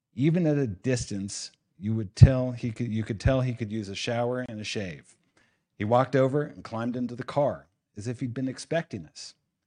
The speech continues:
He needed a ride home, which of course raised the question of how and why he'd come to be here in the first place." "You know what's weird to think about?" he said,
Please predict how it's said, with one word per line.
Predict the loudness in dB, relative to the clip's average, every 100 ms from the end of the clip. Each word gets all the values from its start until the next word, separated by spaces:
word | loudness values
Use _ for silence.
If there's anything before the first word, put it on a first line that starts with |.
| _ _ _ _
He | 2
needed | 2 2
a | 0
ride | 2 0 0
home, | -2 -4 -10 _ _ _
which | -6
of | -6
course | -6 -4 -4 -6 -6
raised | -6 -6
the | -10
question | -8 -8 -8 -12
of | -10
how | -6 -6 -6 -8 -10 _ _ -16
and | -12
why | -4 -2 -2 -6 -10 -14 _
he'd | -14 -10
come | -8 -8
to | -8
be | -10 -12
here | -12 -18 -18 -20 _
in | -20 -20
the |
first | -12 -12 -12
place." | -16 -18 -20 -20 _ _ _ _ _ _ _ _ -4
"You |
know | -2
what's | -2 -4 -4
weird | 0 0 0 -6
to |
think | -6 -6 -4
about?" | -2 -2 -4 -6
he | -8
said, | -4 -4 -6